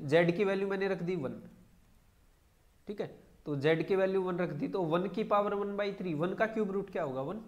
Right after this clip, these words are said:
वन का क्यूब रूट वन।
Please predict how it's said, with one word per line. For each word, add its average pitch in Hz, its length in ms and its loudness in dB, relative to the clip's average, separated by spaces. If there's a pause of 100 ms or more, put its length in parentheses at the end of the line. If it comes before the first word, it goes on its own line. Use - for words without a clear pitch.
(1400)
वन 160 220 2
का 196 120 4
क्यूब 208 280 0
रूट 233 240 -2 (600)
वन। 139 240 -10